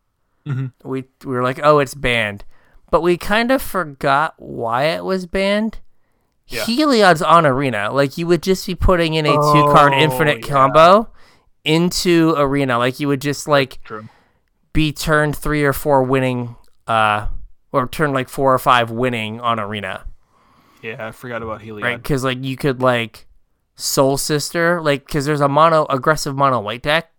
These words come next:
Speaker 2: like the Soul
Speaker 1: Yeah.
Speaker 2: Sister, Johnny, and you just go, like, Soul Sister, Pride Mate, Heliod, Walking Ballista, trigger off of Soul
Speaker 1: Yeah.
Speaker 2: Sister, put a counter on it, give it lifelink.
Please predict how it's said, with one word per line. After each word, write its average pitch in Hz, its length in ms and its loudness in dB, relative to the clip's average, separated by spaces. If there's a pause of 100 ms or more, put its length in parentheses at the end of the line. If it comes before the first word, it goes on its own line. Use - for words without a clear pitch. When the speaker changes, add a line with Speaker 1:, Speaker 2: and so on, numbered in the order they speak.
(100)
Speaker 2:
like 120 160 -8
the 117 80 -10
Soul 127 260 -2
Speaker 1:
Yeah. 120 180 -6
Speaker 2:
Sister, 131 240 -8
Johnny, 127 220 0 (580)
and 143 120 -4
you 143 80 0
just 139 180 -4
go, 147 160 2
like, 135 320 0 (460)
Soul 139 320 0
Sister, 139 400 -4
Pride 131 460 2
Mate, 127 420 -4
Heliod, 120 840 0 (760)
Walking 131 480 2
Ballista, 139 560 -2 (400)
trigger 135 640 -2
off 120 260 0
of 120 320 -8 (340)
Soul - 240 -2
Speaker 1:
Yeah. 135 40 0
Speaker 2:
Sister, 143 420 -4
put 135 160 0
a 127 40 -4
counter 127 360 2
on 135 140 2
it, 135 200 -6 (420)
give 131 120 -8
it 117 80 -8
lifelink. 151 440 -4